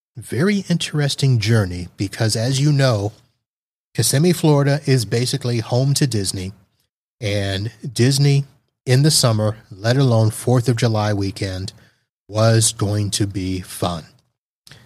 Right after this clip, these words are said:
Luckily enough, we were able to find a great little place,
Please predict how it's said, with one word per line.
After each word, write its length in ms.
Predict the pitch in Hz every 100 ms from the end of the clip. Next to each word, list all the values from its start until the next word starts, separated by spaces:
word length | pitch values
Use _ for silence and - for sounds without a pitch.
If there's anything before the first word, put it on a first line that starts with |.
| _ _
Luckily 500 | 104 131 143 135 123
enough, 380 | 117 120 135 -
we 100 | 107
were 300 | 95 113 135
able 360 | 127 120 120 117
to 200 | - 113
find 560 | - 110 113 110 110 -
a 160 | 113 101
great 320 | 113 123 120
little 240 | 117 107
place, 480 | 101 - 127 151 -